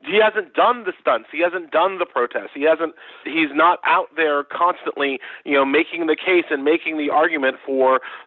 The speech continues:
the president's criminality. So I don't have a whole lot of faith in the, in the Democratic minority leader in the Senate,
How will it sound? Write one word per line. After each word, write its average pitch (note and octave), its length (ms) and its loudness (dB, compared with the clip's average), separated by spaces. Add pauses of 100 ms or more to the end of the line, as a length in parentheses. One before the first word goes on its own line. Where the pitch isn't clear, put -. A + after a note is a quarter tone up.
the C3+ 80 2
president's D3 520 0
criminality. C#3+ 840 2
So B2+ 260 2
I B2 140 -2
don't F#3+ 200 0
have F#3 320 0
a D3+ 80 -4
whole D#4+ 380 2
lot G#3 240 4
of A3 160 -4
faith A#3+ 260 -2 (600)
in G3 220 -4
the, F#3+ 320 4
in F#3 100 -6
the F#3 200 -2
Democratic G3+ 480 0
minority F#3+ 420 0
leader G3 320 0
in F3 80 -8
the F3+ 120 -8
Senate, G#3 300 2